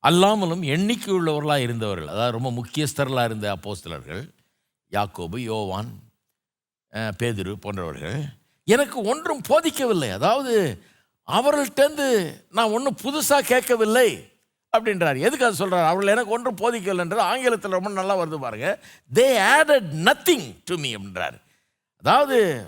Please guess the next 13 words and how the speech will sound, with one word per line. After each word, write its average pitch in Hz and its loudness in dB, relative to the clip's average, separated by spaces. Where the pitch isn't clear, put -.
பவுல், 233 0
சரி, 214 0
நீ 190 -2
இதெல்லாம் 175 0
பிரசங்கம் 190 0
பண்ணீர்னு 214 0
சொல்றீரு, 185 0
புறஜாதியார்லாம் 185 2
இயேசுவை 175 -2
ஏற்றுக்கொண்டாங்க 175 -2
உங்களுடைய 165 -4
ஊழியத்துலன்னு 160 -8
சொல்றீரு, 147 -6